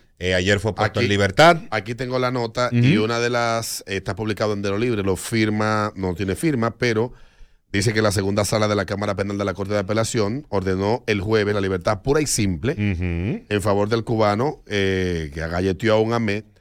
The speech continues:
Speaker 2: Y yo decía, cuando él tenía ya tres días preso, que ya con tres días preso me parecía a mí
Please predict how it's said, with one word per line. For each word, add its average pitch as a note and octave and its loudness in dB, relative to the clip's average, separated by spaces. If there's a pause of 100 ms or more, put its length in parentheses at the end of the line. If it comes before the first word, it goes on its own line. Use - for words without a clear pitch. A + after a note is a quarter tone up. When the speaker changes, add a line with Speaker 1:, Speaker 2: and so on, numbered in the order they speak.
(560)
Speaker 2:
Y G#2+ 2
yo A2 4
decía, G#2+ 2
cuando F#2+ 0
él F#2+ -2
tenía A2 0
ya G#2 2
tres A2 2
días A#2 2
preso, G#2 0
que G2 -2
ya A#2 4
con G#2+ -4
tres G2+ -4
días A2+ 0
preso G2 -4
me F#2+ -6
parecía F#2+ -4
a A2 -2
mí A2 -4